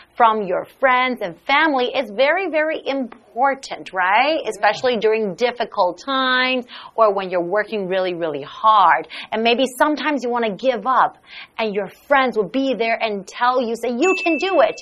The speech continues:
Speaker 2: Yeah.
Speaker 1: They encourage you.
Speaker 2: Specifically, if you're trying to achieve some type of a goal that's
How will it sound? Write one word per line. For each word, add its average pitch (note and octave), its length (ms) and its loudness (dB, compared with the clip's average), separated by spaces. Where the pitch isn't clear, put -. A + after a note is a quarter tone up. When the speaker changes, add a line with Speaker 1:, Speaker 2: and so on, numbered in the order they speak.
Speaker 2:
Yeah. F3+ 500 8
Speaker 1:
They A3 120 0
encourage E3+ 640 -4
you. - 100 -14
Speaker 2:
Specifically, G#3 880 2
if E3 220 4
you're E3+ 80 2
trying F#3 220 2
to F3 200 4
achieve F#3+ 400 0
some E3 160 0
type D#3+ 340 -8
of C3 120 -10
a C3+ 80 -8
goal D#3 600 6
that's D3 360 -6